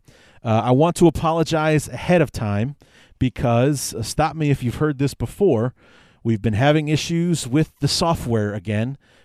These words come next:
as far as the recording. Um, what's been happening is the timer that shows you how long you've been talking to your subject at some point in the interview will go into hyperdrive. So,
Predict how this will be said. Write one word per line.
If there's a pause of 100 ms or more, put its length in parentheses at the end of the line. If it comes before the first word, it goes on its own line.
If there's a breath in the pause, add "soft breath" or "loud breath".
as
far
as
the
recording. (480 soft breath)
Um,
what's
been
happening
is (380 soft breath)
the
timer
that
shows
you
how
long
you've
been (360 soft breath)
talking
to
your
subject (360 soft breath)
at
some
point
in
the
interview (300 soft breath)
will
go
into
hyperdrive. (400 soft breath)
So,